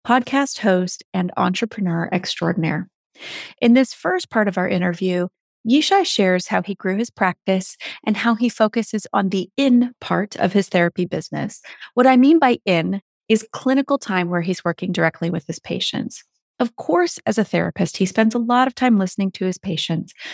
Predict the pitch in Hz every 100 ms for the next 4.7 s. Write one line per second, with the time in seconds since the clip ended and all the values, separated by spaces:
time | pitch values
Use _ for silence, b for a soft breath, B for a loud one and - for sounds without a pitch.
0 | B 202 214 208 269 269 - 202 175 170
1 | 175 B B 196 - 220 226 - 277 -
2 | 240 247 208 180 175 180 175 - _ 180
3 | 190 262 - - - - _ _ - 185
4 | 185 185 170 175 - - 240